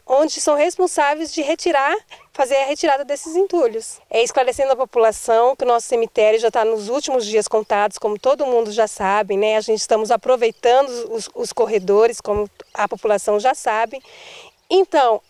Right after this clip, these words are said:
acredito eu que a preocupação maior na gestão agora atual seria a área pro cemitério, pra se mudar, né, pro cemitério,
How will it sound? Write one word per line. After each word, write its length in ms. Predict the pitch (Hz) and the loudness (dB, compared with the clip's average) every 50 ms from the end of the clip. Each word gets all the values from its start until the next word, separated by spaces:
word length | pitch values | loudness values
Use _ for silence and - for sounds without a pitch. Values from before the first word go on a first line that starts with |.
| _ _ _ _ | _ _ _ _
acredito 680 | - - 339 - 381 349 330 - 370 392 - 330 302 | -8 -8 -4 -4 -4 -4 -4 -4 -6 -6 -4 -2 -2
eu 260 | 277 262 285 302 320 - | 0 0 2 0 -2 -4
que 180 | - - 294 | -6 -4 -2
a 80 | 269 247 | -2 -2
preocupação 680 | - 349 403 403 - - 339 311 302 - 320 294 285 | 0 0 0 0 0 -2 -2 -2 -2 -2 -2 0 0
maior 520 | 285 330 330 294 233 233 247 269 285 311 339 _ _ - - - _ _ - 214 220 - - 254 262 262 247 240 | 0 0 2 2 4 4 4 4 4 2 0 _ _ -20 -20 -20 _ _ -18 -18 -16 -8 -4 -2 0 2 2 2
na 140 | 254 294 359 | 0 0 -2
gestão 540 | - 359 330 - - - - 247 254 262 269 | -2 -2 -4 -4 -4 -2 0 2 4 4 2
agora 320 | 240 208 226 233 233 240 | 2 2 2 4 4 2
atual 460 | 240 - 262 240 220 208 220 254 285 | 0 0 0 0 2 4 4 2 2
seria 480 | - - 320 285 262 254 262 285 302 294 | 0 0 0 0 0 0 0 0 0 0
a 60 | 277 | 0
área 420 | 254 247 247 262 311 370 392 381 _ _ _ 254 247 - | 0 0 0 0 0 0 0 -2 _ _ _ -20 _ -4
pro 160 | - 294 339 | 0 0 0
cemitério, 540 | - - 320 294 _ - 269 247 262 285 294 | 0 -2 -6 -6 _ 0 2 2 2 2 0
pra 160 | - 285 277 | -2 -4 -4
se 200 | - - - 349 453 | -4 -2 0 0 2
mudar, 480 | 453 440 349 233 233 226 233 277 330 | 2 2 2 2 0 0 0 0 0
né, 180 | 311 294 320 349 | 0 0 0 -2
pro 160 | - - 262 | -2 -6 -10
cemitério, 680 | - - 254 226 _ - 240 220 226 240 269 311 349 | -8 -8 -12 -12 _ -2 2 4 4 4 4 2 0